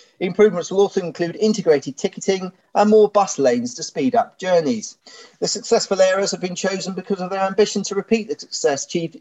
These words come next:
achieved in London, which drove up bus usage and made bus a natural choice for everyone, not just those without cars. Uh, elsewhere, Tees Valley Mayor has outlined a raft of transformation programmes across the region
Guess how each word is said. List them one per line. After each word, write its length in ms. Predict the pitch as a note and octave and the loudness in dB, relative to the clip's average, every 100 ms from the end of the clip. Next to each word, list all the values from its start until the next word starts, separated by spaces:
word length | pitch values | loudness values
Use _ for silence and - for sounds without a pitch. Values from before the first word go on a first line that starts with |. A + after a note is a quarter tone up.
| - | -10
achieved 320 | - G3 F3 | -6 -6 -4
in 140 | E3+ F#3+ | -2 2
London, 380 | G#3+ E3 B2 | 2 4 0
which 180 | A#2+ - | 0 0
drove 240 | E3+ D#3+ E3 | 2 4 4
up 160 | - | 2
bus 260 | F#3+ F#3+ C#3+ | 0 0 -2
usage 440 | B2+ C3+ C3 - _ _ _ _ - | -2 -2 -4 -6 _ _ _ _ -2
and 120 | G#3+ | 4
made 240 | G#3+ G#3+ | 4 4
bus 260 | - G3+ - | 2 2 2
a 60 | G3+ | 0
natural 280 | G#3 F#3+ | 0 -2
choice 300 | F3+ C3+ B2 | -2 0 0
for 140 | - E3 | 4 4
everyone, 560 | D#3 C#3+ B2 A2 A2 _ _ | 4 2 2 0 -6 _ _
not 260 | G3+ G#3 D#3+ | -4 -2 0
just 280 | F3+ D#3 - | -2 0 4
those 280 | D#3 C3+ | 4 2
without 360 | D#3 C#3+ A#2 A2 | 0 2 2 2
cars. 500 | E3+ E3 C3+ G#2 - _ _ _ _ - | 4 4 4 2 -8 _ _ _ _ -2
Uh, 240 | F#3 F#3+ - | 0 2 4
elsewhere, 580 | G#3 - A3 A3 G#3+ - - | 4 4 4 4 4 -2 -6
Tees 360 | B3 A#3 A3+ - _ | -2 -2 -2 -8 _
Valley 340 | G#3 G3+ G#3 | 2 4 2
Mayor 480 | G3+ G3+ G3 F#3 D#3+ - - | 2 -2 0 2 2 -2 -4
has 160 | E3 | 0
outlined 440 | E3 D#3 D#3 E3 D#3+ | 2 2 2 2 0
a 60 | |
raft 360 | D#3+ F#3+ F#3 - | 0 -2 -4 -4
of 80 | D3 | -2
transformation 720 | D#3+ D3+ - D3 D3 - C3+ | 0 -2 -2 -2 -2 -6 -4
programmes 460 | - D3+ D3+ D#3+ D#3 | 0 0 0 0 -2
across 380 | - E3+ - | 2 2 2
the 140 | - E3 | -8 -10
region 440 | E3+ F3 G#3+ G#3+ | -8 0 0 0